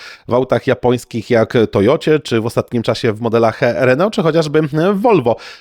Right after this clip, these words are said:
Ale odwróćmy teraz to, spójrzmy na to w lustrzanym odbiciu.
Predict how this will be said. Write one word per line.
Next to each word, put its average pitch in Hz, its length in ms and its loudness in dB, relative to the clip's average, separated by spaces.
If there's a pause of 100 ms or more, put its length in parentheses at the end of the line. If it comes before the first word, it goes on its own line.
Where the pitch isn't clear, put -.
(100)
Ale 220 180 2 (440)
odwróćmy 240 720 -2
teraz 113 440 -2
to, 202 160 0
spójrzmy 214 460 -4
na 175 100 0
to 185 140 0
w 170 200 -2
lustrzanym 156 480 -2
odbiciu. 127 460 -6